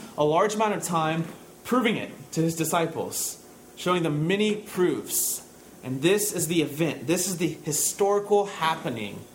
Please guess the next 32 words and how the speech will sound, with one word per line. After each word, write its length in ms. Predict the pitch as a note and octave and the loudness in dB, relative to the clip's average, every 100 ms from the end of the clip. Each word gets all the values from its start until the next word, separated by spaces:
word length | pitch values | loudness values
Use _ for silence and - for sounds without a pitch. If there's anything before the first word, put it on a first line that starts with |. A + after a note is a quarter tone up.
| - - - - - - - - - - - - | -20 -20 -20 -20 -20 -20 -20 -20 -20 -20 -20 -14
that 100 | - | -6
sets 240 | - D3+ | -2 -2
a 40 | D3 | -2
fire 440 | - D3 B2+ G2+ | 0 0 0 -4
off, 400 | - - - - - - - - - - - | -8 -10 -16 -18 -20 -20 -20 -20 -20 -20 -16
a 40 | A#2+ | -12
fire 300 | - C#3 C#3 | -2 0 2
that 80 | B2+ | 0
is 160 | A#2+ | -4
burned 580 | A2+ B2+ C3+ A2 G2 F#2 - - - - - | -2 0 0 -2 -6 -12 -14 -20 -20 -20 -16
and 140 | A2+ A2+ | -10 -6
spread 520 | - B2+ C3 B2 G2+ | -4 0 0 0 -2
throughout 280 | A#2+ C3+ C#3+ | -2 -2 0
the 60 | |
world 420 | B2 A#2 A2 G#2+ A2 - - - - - - E2+ | -2 0 0 -2 -8 -16 -20 -20 -20 -20 -18 -14
until 240 | G2+ A#2 | -8 -4
it 40 | G#2+ | -4
reaches 300 | A2+ A2 A2 | -4 -8 -6
you 80 | |
and 80 | A#2+ | -2
I 220 | C3 A2 G#2+ - - - - | -2 -4 -10 -16 -20 -20 -14
in 60 | |
two 80 | A2+ | -6
thousand 260 | G#2+ A2 G#2+ | -6 -6 -8
and 100 | G2+ | -8
twelve 380 | B2+ A2 - - - | -4 -4 -6 -12 -16
in 120 | F2+ | -14
Sugar 220 | F#2 A2 G#2 | -10 -6 -6
Land, 200 | G2+ G#2 | -8 -8
Texas. 680 | G#2+ - - - - - - - - - - - - | -10 -10 -14 -12 -12 -12 -16 -20 -20 -20 -20 -20 -14
So 160 | - F3+ | -2 2
resurrection. 720 | G#3 G#3 G3 E3+ E3+ B2+ G#2 | 4 4 2 0 -2 -6 -6